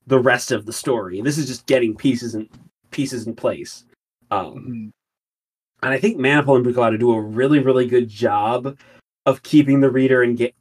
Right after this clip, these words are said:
Speaker 1: engaged throughout all this setup.
Speaker 2: Yeah.
Speaker 1: Uh, as well as never really, never really fa-, like, falling down from the setup at all.
Speaker 2: Yeah.
Speaker 1: Like, it, it, it keeps moving.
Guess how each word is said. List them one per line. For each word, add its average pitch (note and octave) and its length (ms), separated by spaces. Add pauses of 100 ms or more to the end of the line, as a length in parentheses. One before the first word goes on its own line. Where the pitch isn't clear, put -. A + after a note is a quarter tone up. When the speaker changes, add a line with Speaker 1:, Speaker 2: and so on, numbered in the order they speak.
Speaker 1:
engaged A#2+ 840
throughout C3+ 260
all A#2 180
this D3 180
setup. F#3+ 360 (540)
Speaker 2:
Yeah. - 280 (760)
Speaker 1:
Uh, C3 160
as C#3+ 140
well A3+ 140
as D#3 100
never C#3+ 220
really, B2 480 (720)
never C4 260
really G#3 260
fa-, - 540 (220)
like, - 240 (160)
falling B2+ 580
down F2+ 500
from A2 240
the G2+ 60
setup F#2 380 (220)
at A2+ 100
all. - 240
Speaker 2:
Yeah. C#3+ 220
Speaker 1:
Like, G2+ 220
it, C3+ 220 (280)
it, - 200
it C4 200
keeps F3+ 380
moving. A#2+ 520